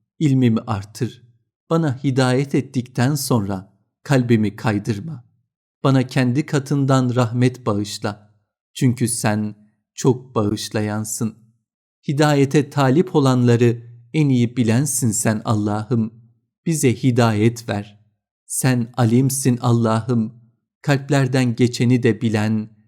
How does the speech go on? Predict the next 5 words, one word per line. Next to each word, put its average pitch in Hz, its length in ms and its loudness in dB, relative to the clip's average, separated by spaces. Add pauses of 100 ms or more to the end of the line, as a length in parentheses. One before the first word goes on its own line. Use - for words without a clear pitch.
(220)
yalnız 113 500 0
sensin. - 800 -4 (460)
Kalbimizi 139 720 2
bilginle 120 600 2
kuşat. - 500 -10